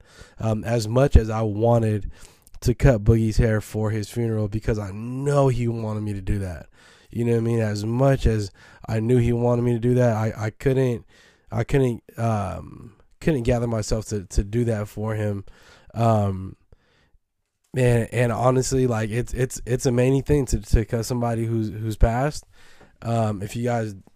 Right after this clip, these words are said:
I mean, if you guys wanna hear, like, how it is, like, the body is frozen, you know what I mean? And the body is, is just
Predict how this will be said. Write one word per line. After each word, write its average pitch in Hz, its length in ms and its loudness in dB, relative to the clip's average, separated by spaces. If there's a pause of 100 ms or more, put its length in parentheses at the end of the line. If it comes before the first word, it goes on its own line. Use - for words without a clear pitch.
(280)
I 120 60 -8
mean, 110 440 -8
if 107 140 -10
you 117 80 -4
guys 117 200 -2
wanna 113 240 -2
hear, 113 380 -2 (380)
like, 113 200 -2
how 113 220 8
it 110 120 -4
is, 127 400 2
like, 107 220 -4
the 107 100 -6
body 117 380 -4
is 110 140 -4
frozen, 110 640 -6 (300)
you 107 120 -6
know 113 100 -4
what 110 60 -4
I - 20 -6
mean? 117 200 -2
And 110 140 -2
the 101 40 -6
body 110 340 -4
is, 104 240 -6 (320)
is 104 200 -2
just 107 260 -2